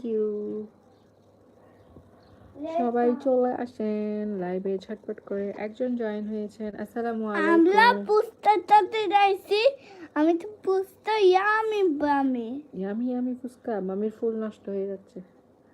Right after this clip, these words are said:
Speaker 2: আল্লাহ, আচ্ছা।
Speaker 1: সবাইকে বসন্তের শুভেচ্ছা, পয়লা ফাল্গুনের শুভেচ্ছা। কে কেমন করে পালন করতেছেন? যেহেতু এখন সব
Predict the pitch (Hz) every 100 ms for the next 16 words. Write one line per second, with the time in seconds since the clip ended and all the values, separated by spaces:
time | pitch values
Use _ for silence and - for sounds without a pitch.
0 | _ _ _ _ - 247 208 247 262 294
1 | 330 339 311 302 403 392 - _ _ _
2 | _ _ _ _ - - _ - - -
3 | - - - - - - _ _ _ _
4 | _ _ _ _ _ - 233 226 233 233
5 | 233 233 226 214 208 - 226 214 220 214
6 | 208 202 202 208 202 202 196 196 196 226
7 | 202 208 214 208 202 190 185 185 - 196
8 | 190 202 226 247 _ _ _ _ _ _
9 | _ _ _ _ - 202 202 196 196 202
10 | 208 208 202 190 190 185 - 196 - 196
11 | 202 190 190 196 208 202 190 202 208 -
12 | _ - 208